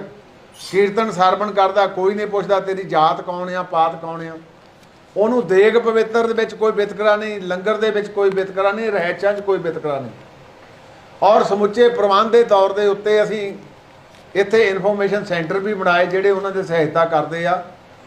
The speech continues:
ਸੋ ਮੇਰਾ ਕਹਿਣ ਤੋਂ ਭਾਵ, ਗੁਰੂ ਨਾਨਕ ਦੇਵ ਪਾਤਸ਼ਾਹ ਜੀ ਦਾ ਜਿਹੜਾ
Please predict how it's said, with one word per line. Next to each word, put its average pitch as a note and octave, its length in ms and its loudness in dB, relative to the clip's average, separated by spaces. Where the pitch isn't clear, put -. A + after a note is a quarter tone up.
ਸੋ G#3 140 4
ਮੇਰਾ G3+ 280 4
ਕਹਿਣ G#3 280 0
ਤੋਂ G#3 140 -2
ਭਾਵ, E3+ 440 4
ਗੁਰੂ F#3 220 -2
ਨਾਨਕ G3 440 0
ਦੇਵ G#3 260 0
ਪਾਤਸ਼ਾਹ E3+ 540 0
ਜੀ F3+ 120 -6
ਦਾ F3+ 220 -2
ਜਿਹੜਾ E3+ 300 0